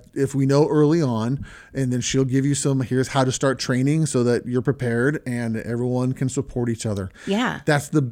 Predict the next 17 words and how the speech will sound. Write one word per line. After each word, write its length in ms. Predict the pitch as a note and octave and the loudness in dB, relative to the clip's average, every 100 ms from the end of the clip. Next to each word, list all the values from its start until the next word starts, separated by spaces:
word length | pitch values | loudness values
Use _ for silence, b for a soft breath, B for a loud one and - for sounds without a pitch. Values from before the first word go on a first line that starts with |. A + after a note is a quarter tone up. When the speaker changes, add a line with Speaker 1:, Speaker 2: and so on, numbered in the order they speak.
| - - | -6 -2
Speaker 1:
thing 160 | C#3 | 0
that's 160 | C3 - | 0 -2
the 80 | B2+ | 0
most 320 | B2+ C3 B2 | 0 0 -2
enjoyable 480 | A#2+ A#2 A2+ G#2+ A2 | -2 0 0 -2 -2
about 240 | G#2+ - | -4 -6
Tough 240 | - G#2+ | -8 -6
Mudders 400 | A2 G#2+ G2+ G#2 | -4 -4 -4 -4
is 160 | G#2+ G#2 | -6 -6
when 180 | G#2+ B2+ | -2 0
you 100 | C#3 | 0
get 120 | D3 | -2
to 80 | C#3+ | -4
support 420 | - - C#3 A#2+ | -8 -2 0 0
people 300 | B2+ A#2 A#2+ | -4 -2 -2
who 100 | A2+ | 0
are 280 | G#2+ G#2 | -2 -4